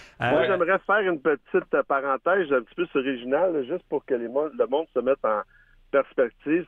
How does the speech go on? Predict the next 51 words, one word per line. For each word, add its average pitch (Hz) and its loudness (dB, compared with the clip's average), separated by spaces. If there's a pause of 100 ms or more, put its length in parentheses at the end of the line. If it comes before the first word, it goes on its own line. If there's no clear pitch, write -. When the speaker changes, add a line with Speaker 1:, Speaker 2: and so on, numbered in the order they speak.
Speaker 2:
c'est 117 -4
que, - -2
euh, 104 4
Réginald, 120 -2
ça 120 0
a - 2
été 127 -4
un 123 0
précurseur 139 -4
dans 135 0
le 113 -4
Midget 110 -2
trois. 117 0
Moi, 139 -4
ça 117 -2
a - 2
été 123 -6
une 110 -8
influence 117 -6
pour 107 -4
moi. 127 -2
Il 117 -6
était 104 -4
comme 104 -6 (100)
deux 113 -6
ans 123 -4
avant, 113 -4
deux 123 -4
ou 143 -6
trois 113 -4
ans 123 -4
avant 101 -8
moi. 104 -18 (640)
Donc, 117 -2
je 113 -10
l'ai 120 0
vu 113 -4
jouer. 120 0
Il 127 0
a 104 2
dominé 135 0
dans 147 2
le 127 0
Midget 120 0
trois. 131 0
Puis - -8
quand 139 0
il 143 -4
est 131 -4
arrivé 120 -2
dans, 139 -2